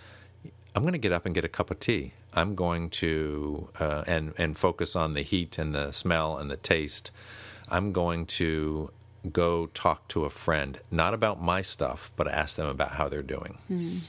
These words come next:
Speaker 1: So there's just a couple of very practical things. We could come up with a hundred.
Speaker 2: Yeah, yeah, that's interesting.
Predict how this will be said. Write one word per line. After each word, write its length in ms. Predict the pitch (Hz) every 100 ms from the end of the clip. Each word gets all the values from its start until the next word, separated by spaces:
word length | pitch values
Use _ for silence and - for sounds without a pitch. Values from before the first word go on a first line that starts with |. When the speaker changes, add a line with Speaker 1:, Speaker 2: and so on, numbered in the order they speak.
| -
Speaker 1:
So 140 | - 127
there's 180 | 151
just 220 | 175 139 104
a 40 |
couple 280 | - - 85
of 80 | 76
very 180 | 80 71
practical 400 | - 71 80 80
things. 260 | 71 73
We 100 | 82
could 120 | 80
come 160 | - 76
up 120 | 73
with 100 | 71
a 60 | 71
hundred. 360 | 71 69 71 71 - - - -
Speaker 2:
Yeah, 320 | 214 175 156 151
yeah, 160 | 165 185
that's 180 | 170
interesting. 400 | 165 180 - 165